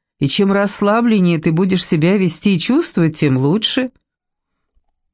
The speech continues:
В его интонациях недвусмысленно проскальзывали те снисходительные нотки, которые свойственны мужчинам в разговорах с молодыми девушками.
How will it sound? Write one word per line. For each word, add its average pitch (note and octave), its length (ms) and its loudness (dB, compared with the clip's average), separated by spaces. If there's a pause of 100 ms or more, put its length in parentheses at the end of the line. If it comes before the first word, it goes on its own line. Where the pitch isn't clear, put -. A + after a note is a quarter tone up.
(1300)
В C#3 60 -4
его F#3+ 300 2
интонациях G3 720 0
недвусмысленно F3+ 1000 0
проскальзывали F3 800 0
те G3+ 240 -2
снисходительные F3 880 0
нотки, F3+ 580 0 (440)
которые G#3+ 400 2
свойственны F#3+ 640 0
мужчинам F#3+ 600 0
в E3 40 2
разговорах D3+ 640 0
с - 120 -6
молодыми D3 480 2
девушками. B2+ 800 -2